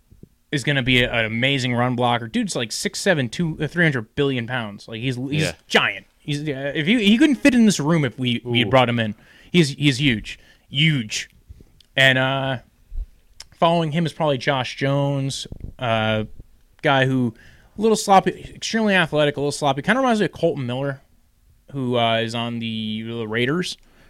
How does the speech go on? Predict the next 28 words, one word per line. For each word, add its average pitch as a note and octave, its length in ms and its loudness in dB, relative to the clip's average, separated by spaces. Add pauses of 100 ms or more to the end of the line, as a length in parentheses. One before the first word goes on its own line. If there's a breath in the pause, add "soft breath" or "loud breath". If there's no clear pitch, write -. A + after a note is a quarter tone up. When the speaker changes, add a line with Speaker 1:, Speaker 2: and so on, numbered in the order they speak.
(200 soft breath)
Speaker 1:
right? C3 160 6
He's - 120 -6
played B2 200 -2
left A#2+ 180 0
tackle A#2 220 0
for C3 100 -8
the A#2+ 100 -4
Raiders. B2 280 0
Came F3+ 260 2
out E3+ 180 4
a D#3+ 60 -2
little, D3+ 400 -2 (400 loud breath)
you E3+ 60 -2
know, C3+ 280 2
very F3+ 280 6
athletic, D#3+ 440 4
a C#3+ 40 0
little C#3+ 160 -2
sloppy. C#3+ 500 0
This G3 200 4
guy C4+ 140 4
had G#3 160 4
a - 40 -2
couple F3 240 -4
of - 80 -12
coaching C3+ 400 -6
issues. - 400 -12
So, C#3+ 380 -4